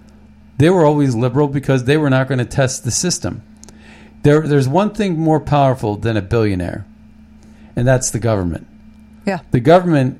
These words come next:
Speaker 1: is the one thing. Just ask bin Talal in Saudi Arabia when he ran, uh, ran head-to-head with Salman family,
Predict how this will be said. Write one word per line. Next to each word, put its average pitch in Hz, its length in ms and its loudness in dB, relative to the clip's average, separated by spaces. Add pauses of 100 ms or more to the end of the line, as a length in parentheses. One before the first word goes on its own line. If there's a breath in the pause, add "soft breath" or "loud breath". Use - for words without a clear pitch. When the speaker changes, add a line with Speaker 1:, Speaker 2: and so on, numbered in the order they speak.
(140)
Speaker 1:
is 131 220 0
the 120 80 -2
one 147 360 2
thing. 107 480 -4 (180)
Just - 240 -6
ask - 460 -2 (500 loud breath)
bin 180 220 4
Talal 147 560 2
in 107 200 -2
Saudi 135 400 2
Arabia 123 520 -2 (720 loud breath)
when 127 180 2
he 123 180 2
ran, 127 520 0
uh, 113 460 -4
ran 123 320 0
head-to-head 131 560 2
with 104 100 -4
Salman 123 520 -2
family, 92 480 -6